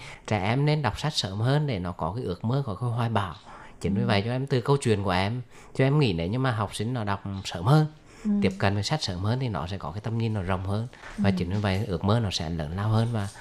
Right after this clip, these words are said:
Speaker 1: nó sẽ thành công sớm hơn, sớm, thành công sớm hơn em rất là nhiều.
Speaker 2: Ừ.
Speaker 1: Và cũng chính vì nhờ đọc sách cho nên là từ cái ước mơ đó nó cũng tự, cái ước mơ nhỏ bé của em nó cũng dở dang, mà chính dở dang cho nên em lại tiếp tục vào đại học được.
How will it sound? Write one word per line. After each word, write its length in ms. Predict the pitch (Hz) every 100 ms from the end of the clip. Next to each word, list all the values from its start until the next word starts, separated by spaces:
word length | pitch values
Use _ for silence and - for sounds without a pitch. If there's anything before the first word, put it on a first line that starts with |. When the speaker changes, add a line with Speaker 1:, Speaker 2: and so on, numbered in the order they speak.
| - -
Speaker 1:
nó 100 | 80
sẽ 140 | 92 -
thành 180 | 101
công 200 | 101 98
sớm 140 | - -
hơn, 220 | 87 110 117 -
sớm, 220 | - 95 110 - -
thành 160 | - 104
công 180 | 107
sớm 180 | 113 87
hơn 120 | 92
em 220 | 113 110 117
rất 80 | 120
là 80 |
nhiều. 260 | 101 107 101 - - - -
Speaker 2:
Ừ. 60 | 190
Speaker 1:
Và 200 | 107 110
cũng 180 | 107 92
chính 220 | 90 85
vì 100 | 110
nhờ 200 | 110 113
đọc 140 | 98 -
sách 180 | 151 - -
cho 100 | 127
nên 240 | 127 127
là 120 | 127 117 - - - - -
từ 160 | 117
cái 100 | 120
ước 160 | 104 98
mơ 480 | 107 131 139 139 139
đó 200 | 101 85
nó 180 | 87 87
cũng 360 | 101 95 98 92
tự, 160 | 139 147 - - - - -
cái 120 | 156
ước 140 | 98
mơ 360 | 110 120 143 151
nhỏ 160 | 147 107
bé 240 | 90 95
của 100 | 107
em 200 | 101 143
nó 100 | 120
cũng 180 | 101 104
dở 80 | 117
dang, 360 | 117 117 143 143
mà 80 |
chính 220 | 139 95 101
dở 140 | 113
dang 280 | 107 107 131
cho 60 |
nên 160 | 143 143
em 160 | 131 139
lại 120 | 107
tiếp 220 | 101 95
tục 220 | 107 - -
vào 340 | 117 120 123
đại 140 | 110
học 180 | 110 104
được. 260 | 113 104